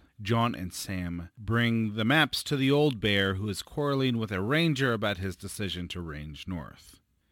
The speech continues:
Once they are alone, Mormont tells Jon the recent history of Targaryen kings and explains that Maester Aemon was once offered the throne. Aemon, of course, quietly refused. Mormont asks Jon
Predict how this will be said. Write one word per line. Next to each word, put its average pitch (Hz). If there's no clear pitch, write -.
Once 87
they 87
are 80
alone, 87
Mormont 135
tells 143
Jon 135
the 120
recent 147
history 180
of 139
Targaryen 120
kings 143
and 101
explains 104
that 104
Maester 113
Aemon 202
was 131
once 175
offered 151
the 139
throne. 160
Aemon, 131
of 98
course, 82
quietly 98
refused. 175
Mormont 123
asks -
Jon 87